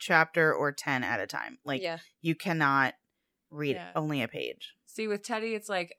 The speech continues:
Speaker 3: I say a couple, it's more like ten.
Speaker 1: Mm-hmm.
Speaker 3: It take, but it takes, like, about an hour to read
Speaker 1: Mm-mm.
Speaker 3: that much because it's so dense.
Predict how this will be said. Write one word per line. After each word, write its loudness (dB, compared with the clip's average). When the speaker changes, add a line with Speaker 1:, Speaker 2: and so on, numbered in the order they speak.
Speaker 3:
I -4
say -4
a -2
couple, -6
it's -12
more -6
like -6
ten. -8
Speaker 1:
Mm-hmm. -2
Speaker 3:
It -8
take, -6
but -6
it -6
takes, -12
like, -6
about -2
an -10
hour -6
to -16
read -10
Speaker 1:
Mm-mm. -4
Speaker 3:
that -2
much -10
because -16
it's -18
so -4
dense. -8